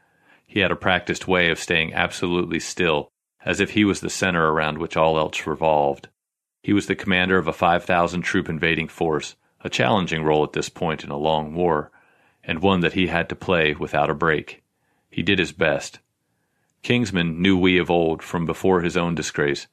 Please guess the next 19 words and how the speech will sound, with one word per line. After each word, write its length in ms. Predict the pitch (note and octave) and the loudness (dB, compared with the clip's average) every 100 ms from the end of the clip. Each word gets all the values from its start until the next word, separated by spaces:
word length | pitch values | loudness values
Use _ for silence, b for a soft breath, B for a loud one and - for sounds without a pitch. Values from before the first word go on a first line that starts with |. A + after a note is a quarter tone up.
| b b b b | b b b b
even 280 | G#2+ G#2 G#2 | 0 2 2
from 180 | G2 | 0
before 340 | E2+ E2 G2+ F#2+ | -2 0 4 4
the 100 | E2+ | 4
Rim 280 | F2 F#2+ F2+ | 2 2 2
War 180 | E2 | 0
had 120 | D#2+ D2 | 0 -4
become 340 | E2+ E2+ E2 | -4 -2 -2
the 100 | E2 | -2
disaster 600 | D#2 D#2 D#2+ E2 - D2 | -4 0 0 0 -2 -2
it 100 | C#2+ | -2
now 220 | D2+ D2 | -2 -2
was. 440 | C#2+ D#2 D2 C#2 - _ _ _ _ _ - | 0 0 0 -2 -8 _ _ _ _ _ 0
Wee 180 | G2 G#2 | 4 4
was 180 | F#2+ | 2
both 300 | - F2 E2+ | 2 0 0
brave 340 | - F2+ F2+ D#2+ | 0 2 2 0
and 120 | D2+ | -4
smart. 420 | - F2+ F2 - | -2 0 0 -2